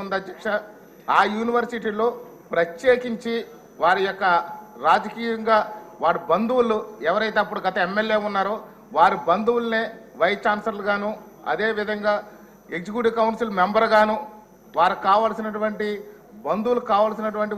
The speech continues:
ఉద్యోగస్తులుగా వేసుకుని ఆ యూనివర్సిటీని అంతా కూడా భ్రష్టపట్టించారు అధ్యక్ష. అదేవిధంగా చూసినట్లయితే కాంట్రాక్టులన్నీ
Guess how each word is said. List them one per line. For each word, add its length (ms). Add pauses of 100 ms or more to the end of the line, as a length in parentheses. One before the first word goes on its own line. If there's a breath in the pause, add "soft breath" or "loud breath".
ఉద్యోగస్తులుగా 760
వేసుకుని 460 (380)
ఆ 40 (200)
యూనివర్సిటీని 720
అంతా 180
కూడా 180
భ్రష్టపట్టించారు 760
అధ్యక్ష. 260 (680)
అదేవిధంగా 520 (100)
చూసినట్లయితే 640 (400)
కాంట్రాక్టులన్నీ 760